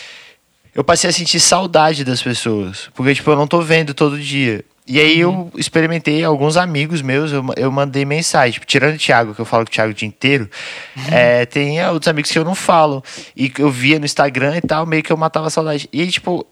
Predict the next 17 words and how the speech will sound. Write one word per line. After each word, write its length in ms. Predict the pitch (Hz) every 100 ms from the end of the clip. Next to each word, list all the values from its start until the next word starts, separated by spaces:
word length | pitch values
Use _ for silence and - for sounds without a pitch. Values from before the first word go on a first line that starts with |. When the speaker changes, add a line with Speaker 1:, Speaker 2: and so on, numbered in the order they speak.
| -
Speaker 1:
eu 120 | 147
experimentei 600 | 156 175 165 165 135 156
nos 120 | 160
últimos 280 | 147 - 131
tempos, 300 | - 135 131
experimente 500 | - 135 123 131 -
você 180 | 131 131
também, 380 | 120 120 143 - - - -
de 100 | 147
mandar 180 | 151
mensagem 380 | 156 156 165 156
já 140 | 147 160
dizendo 400 | 160 147 147 135
assim, 240 | - 127
tipo, 240 | - - -
"E 80 | 190
aí?" 320 | 208 160